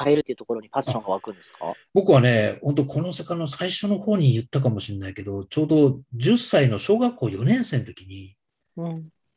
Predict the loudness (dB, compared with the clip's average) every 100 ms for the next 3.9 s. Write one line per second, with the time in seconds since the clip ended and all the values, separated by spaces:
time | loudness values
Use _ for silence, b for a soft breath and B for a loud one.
0 | _ -12 -2 2 4 4 4 2 0 2
1 | 2 2 -2 -8 _ -8 -6 -6 -4 -4
2 | -4 -6 0 4 4 6 2 2 0 0
3 | -6 -8 0 2 2 -2 -8 -18 _